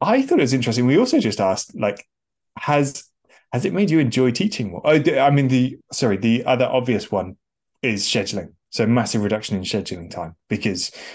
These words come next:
we've basically taken it from around where it had been, sort of half an hour per day per week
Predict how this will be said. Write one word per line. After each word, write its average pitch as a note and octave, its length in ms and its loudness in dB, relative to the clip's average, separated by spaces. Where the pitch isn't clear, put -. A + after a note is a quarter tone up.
we've A#2 480 0
basically B2+ 360 0
taken A2 280 -2
it G#2+ 120 -6
from G2 380 -4
around A2+ 340 2
where G#2 160 2
it G2+ 60 -4
had G#2+ 220 -2
been, F#2+ 180 -4
sort G2 160 -6
of F#2+ 60 -8
half G#2+ 260 -2
an G#2 80 2
hour F#2+ 300 0
per G#2 260 -2
day F#2+ 240 -2
per G2+ 160 -4
week G2+ 400 -4